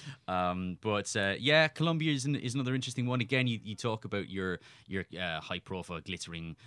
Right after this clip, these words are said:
uh, individual magic, and James Rodriguez, James Rodriguez, obviously, um, is their,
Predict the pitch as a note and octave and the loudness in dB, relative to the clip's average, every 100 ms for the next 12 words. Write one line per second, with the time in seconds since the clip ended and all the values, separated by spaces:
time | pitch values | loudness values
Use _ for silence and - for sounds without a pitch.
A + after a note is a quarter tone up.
0 | - F2+ F2 G#2 F2 E2+ E2 F2 E2 E2+ | -8 -2 -2 -4 -6 -8 -8 -8 -6 -6
1 | F2 D#2 F#2 D#2+ D#2 F2 - D#2+ E2 E2+ | -8 -10 -10 -8 -8 -8 -10 -10 -10 -10
2 | - F#2+ F#2 - - G#2 F2+ F2 F2 F2 | -10 -10 -10 -12 -8 -6 -6 -6 -6 -6
3 | E2+ F2+ E2 E2+ F2+ E2 - - - - | -6 -6 -8 -8 -8 -10 -10 -20 -18 -6
4 | F2 E2+ F2 E2+ F2 F2 E2+ E2 | -4 -2 -4 -6 -6 -4 -2 -4